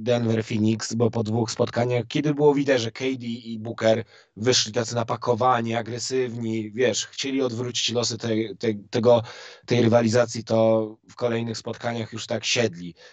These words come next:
No i, no też, co by nie mówić, chyba zabrakło tam Chrisa Paula, chociaż Cameron Payne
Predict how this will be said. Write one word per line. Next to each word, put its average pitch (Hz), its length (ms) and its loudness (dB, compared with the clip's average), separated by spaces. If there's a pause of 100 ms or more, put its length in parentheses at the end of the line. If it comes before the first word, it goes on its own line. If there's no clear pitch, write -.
(120)
No 170 160 -8
i, 349 220 -6 (320)
no 214 140 2
też, 226 180 2
co 220 120 0
by 214 100 4
nie 208 100 6
mówić, 180 340 2
chyba 196 220 2
zabrakło 196 440 0
tam 98 180 -10
Chrisa 98 320 -10
Paula, 98 300 -6
chociaż 104 340 -8
Cameron 110 440 -2
Payne 104 360 -2